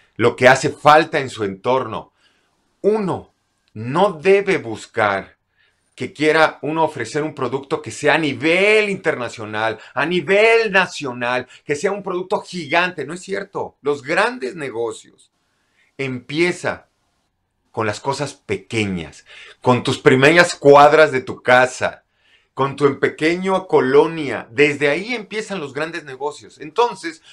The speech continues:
uno tiene que ser visionario. ¿En qué forma? ¿Qué necesidades hacen falta?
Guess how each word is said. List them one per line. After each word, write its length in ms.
uno 240
tiene 240
que 100
ser 200
visionario. 920
¿En 160
qué 120
forma? 400
¿Qué 120
necesidades 580
hacen 420
falta? 480